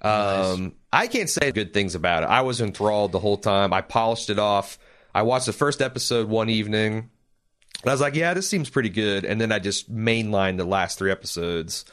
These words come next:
Speaker 1: Are
Speaker 2: in a
Speaker 1: there,
Speaker 2: single evening.
Speaker 1: how many episodes are there,
Speaker 2: Four.
Speaker 1: are there gonna be?
Speaker 2: Just four.
Speaker 1: That's it? It's done?
Speaker 2: Yep, it's done.
Speaker 1: Oh,
Speaker 2: It's over.
Speaker 1: wow. Okay.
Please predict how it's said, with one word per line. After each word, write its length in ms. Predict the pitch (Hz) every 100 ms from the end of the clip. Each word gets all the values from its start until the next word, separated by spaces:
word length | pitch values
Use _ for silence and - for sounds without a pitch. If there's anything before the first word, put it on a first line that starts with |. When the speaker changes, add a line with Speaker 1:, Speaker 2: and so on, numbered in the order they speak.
| 170
Speaker 1:
Are 100 | 139
Speaker 2:
in 40 |
a 40 | 139
Speaker 1:
there, 120 | 131
Speaker 2:
single 220 | 135 92
evening. 280 | 92 85 151
Speaker 1:
how 100 | 165
many 180 | 160 151
episodes 360 | 143 - 135 123
are 60 |
there, 100 | 117
Speaker 2:
Four. 160 | 113 113
Speaker 1:
are 40 | 117
there 100 | 113
gonna 180 | 113 101
be? 300 | 104 95 -
Speaker 2:
Just 180 | 110 104
four. 280 | 85 58 62 - _ _ -
Speaker 1:
That's 200 | 120 156
it? 240 | 226 - _
It's 160 | 135 -
done? 180 | 143 131
Speaker 2:
Yep, 180 | -
it's 100 | 104
done. 320 | 95 85 60 - -
Speaker 1:
Oh, 100 | 240 226
Speaker 2:
It's 60 |
over. 220 | 95 78 67
Speaker 1:
wow. 300 | 151 92 - _ _ _ _ _ _ _
Okay. 300 | 131 139 127